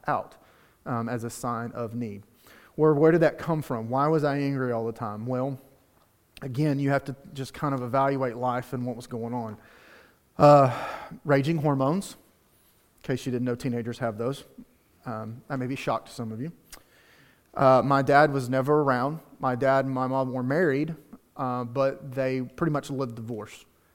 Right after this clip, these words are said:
I did not realize that until I got to college.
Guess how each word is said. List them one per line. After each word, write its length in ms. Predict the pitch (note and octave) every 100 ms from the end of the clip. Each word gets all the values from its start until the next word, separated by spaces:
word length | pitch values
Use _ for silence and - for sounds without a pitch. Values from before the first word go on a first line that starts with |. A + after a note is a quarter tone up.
| _ -
I 140 | B2
did 120 | C#3 C3+
not 260 | B2+ A#2
realize 480 | C3+ G#3 E3+ C3 C3
that 320 | A#2+ B2 B2+
until 260 | D3+ C3 C3+
I 100 | B2+
got 180 | C3 -
to 60 |
college. 680 | - - G#3 E3+ B2+ C#3 -